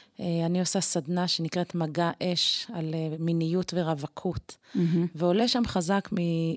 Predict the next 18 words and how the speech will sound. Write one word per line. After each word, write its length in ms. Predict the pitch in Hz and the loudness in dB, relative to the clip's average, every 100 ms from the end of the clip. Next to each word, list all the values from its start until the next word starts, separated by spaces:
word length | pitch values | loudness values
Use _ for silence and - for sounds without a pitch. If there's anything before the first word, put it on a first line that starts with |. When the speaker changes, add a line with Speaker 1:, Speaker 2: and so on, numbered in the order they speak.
| - | -4
Speaker 1:
מנשים 840 | 208 165 156 160 160 - - 208 196 - - - - | -6 -2 -2 -2 0 0 2 2 0 -4 -20 -20 -14
שלא 440 | - - 175 175 220 | -6 0 2 2 2
שומרות 400 | - 247 202 - | 4 4 2 2
נגיעה, 380 | 180 147 151 147 - _ - - _ - | 0 2 0 0 -4 _ -20 -20 _ -8
וזה 380 | 147 180 165 | 0 0 2
סבבה 480 | 180 - 196 240 247 | 0 2 4 4 6
להם 240 | 240 208 185 | 4 4 2
בתוך 380 | 175 185 - - | 2 0 -2 -4
קשר. 480 | 170 156 - 160 151 - _ - - - - 156 | -2 0 0 0 -2 -6 _ -20 -20 -20 -20 -14
והלא 1400 | 135 170 165 170 _ _ _ _ - 170 160 160 214 | -2 2 2 0 _ _ _ _ -6 -2 2 4 4
שומרות 420 | 233 240 208 214 - | 4 4 4 2 4
נגיעה 480 | 214 165 180 226 247 - _ | 2 2 2 2 0 -4 _
זה 240 | 190 156 160 | -8 -2 0
מרחב 420 | 139 131 - 151 | 0 0 -2 0
מאוד, 340 | 160 160 175 185 | 0 2 2 2
מאוד, 180 | 170 165 | 0 0
מאוד 240 | 160 160 | -2 -2
גדול. 420 | 156 139 156 151 | -2 -2 0 -2